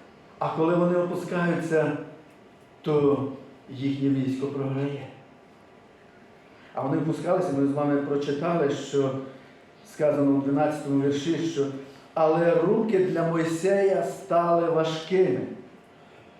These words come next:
Слухайте уважно. «Але руки для Мойсея стали важкими». І вони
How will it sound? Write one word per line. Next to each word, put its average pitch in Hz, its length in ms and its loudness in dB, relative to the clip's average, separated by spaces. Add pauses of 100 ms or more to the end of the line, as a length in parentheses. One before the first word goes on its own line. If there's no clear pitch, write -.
(1000)
Слухайте 151 400 -4
уважно. 143 360 -2 (420)
«Але 156 540 4
руки 151 580 0
для 143 300 -2
Мойсея 156 760 0
стали 151 480 -4
важкими». 156 460 -10 (2500)
І - 20 -16
вони 113 220 -12